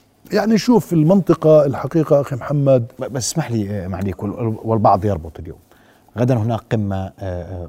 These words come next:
Speaker 2: أردنية قطرية
Speaker 1: نعم،
Speaker 2: في، آه،
Speaker 1: صحيح.
Speaker 2: الدوحة، وكان هناك قمة مع، آه، آه، قادة المنطقة
Speaker 1: صحيح،
Speaker 2: وقادة دول
Speaker 1: قبل
Speaker 2: الخليج
Speaker 1: ذلك.
Speaker 2: أيضًا،
Speaker 1: نعم.
Speaker 2: آه، في، آه، في أبو ظبي، والحديث أن كل هذا يأتي في إطار تحرك عربي،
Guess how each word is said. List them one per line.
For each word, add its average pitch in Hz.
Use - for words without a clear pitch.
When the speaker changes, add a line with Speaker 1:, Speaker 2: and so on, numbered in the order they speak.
Speaker 2:
أردنية 95
قطرية 87
Speaker 1:
نعم، 104
Speaker 2:
في، 82
آه، 90
Speaker 1:
صحيح. 90
Speaker 2:
الدوحة، 117
وكان 113
هناك 104
قمة 101
مع، 87
آه، 87
آه، 87
قادة 95
المنطقة 92
Speaker 1:
صحيح، 87
Speaker 2:
وقادة 104
دول 87
Speaker 1:
قبل 117
Speaker 2:
الخليج 104
Speaker 1:
ذلك. 95
Speaker 2:
أيضًا، 90
Speaker 1:
نعم. 87
Speaker 2:
آه، 92
في، 90
آه، 90
في 98
أبو 92
ظبي، 123
والحديث 135
أن 117
كل 123
هذا 110
يأتي 107
في 98
إطار 101
تحرك 95
عربي، 90